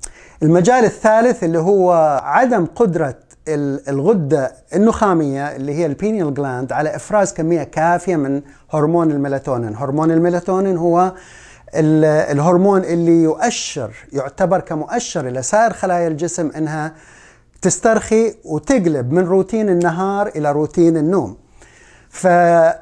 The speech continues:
آه، فلما الغدة هذه ما يكون عندها القدرة الكافية إنها تفرز كمية كافية من هرمون الميلاتونين لمجموعة من الأسباب ذكرتها في الفيديو اللي فات،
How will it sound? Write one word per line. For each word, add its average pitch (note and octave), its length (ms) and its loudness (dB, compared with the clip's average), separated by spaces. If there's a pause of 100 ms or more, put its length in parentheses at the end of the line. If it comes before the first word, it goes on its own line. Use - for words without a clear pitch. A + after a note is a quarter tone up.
(160)
آه، D3 580 0
فلما E3+ 640 2
الغدة G3+ 420 4
هذه F3 140 0
ما G3+ 340 0
يكون G3 280 -4
عندها E3+ 220 -2
القدرة D#3+ 340 -4
الكافية D#3 360 -6
إنها B2+ 140 -6
تفرز D#3+ 340 -8
كمية D#3+ 300 -2
كافية D#3 360 -4
من D#3+ 160 -2
هرمون D#3+ 300 -2
الميلاتونين E3 600 0 (480)
لمجموعة C#3+ 460 2
من E3 80 2
الأسباب C#3 580 -4 (240)
ذكرتها C3+ 380 -2
في A#2+ 100 -10
الفيديو B2 300 -4
اللي A#2 100 -6
فات، B2+ 340 -8